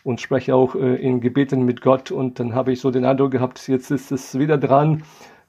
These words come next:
ähm, sich ein bisschen mal intensiver, ähm, geistlich, ähm, äh, zu investieren und, äh,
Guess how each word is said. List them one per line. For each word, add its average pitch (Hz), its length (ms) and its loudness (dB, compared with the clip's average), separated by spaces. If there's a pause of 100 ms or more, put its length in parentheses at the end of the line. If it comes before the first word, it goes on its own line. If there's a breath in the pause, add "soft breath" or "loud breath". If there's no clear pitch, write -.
ähm, 135 400 -2
sich 131 220 -4
ein 131 100 0
bisschen 131 260 -4
mal 135 180 4
intensiver, 135 760 2
ähm, 123 580 -2 (680 loud breath)
geistlich, 135 560 2
ähm, 117 540 0 (160)
äh, 123 220 -4
zu 135 200 -2
investieren 147 840 2
und, 135 720 0
äh, 127 340 2